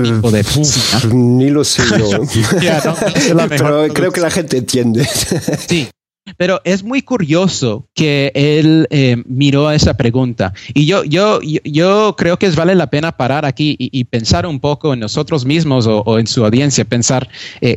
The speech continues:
Speaker 1: cuántas veces, ¿no? Estamos buscando un producto, un servicio y queremos entender cuánto cuesta, ¿verdad?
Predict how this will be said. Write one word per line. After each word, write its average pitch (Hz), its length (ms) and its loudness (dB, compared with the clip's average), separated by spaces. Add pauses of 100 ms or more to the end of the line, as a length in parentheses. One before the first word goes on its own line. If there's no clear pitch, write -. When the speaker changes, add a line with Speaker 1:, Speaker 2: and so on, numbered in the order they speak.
Speaker 1:
cuántas 190 520 2
veces, 127 460 0
¿no? 139 280 -4 (200)
Estamos 147 380 0
buscando 143 440 -2
un 151 100 -2
producto, 123 520 2
un 120 120 -2
servicio 117 760 2 (420)
y 135 160 4 (120)
queremos 170 600 0 (320)
entender 131 680 -2
cuánto 156 460 -2
cuesta, 110 600 0
¿verdad? 113 300 -2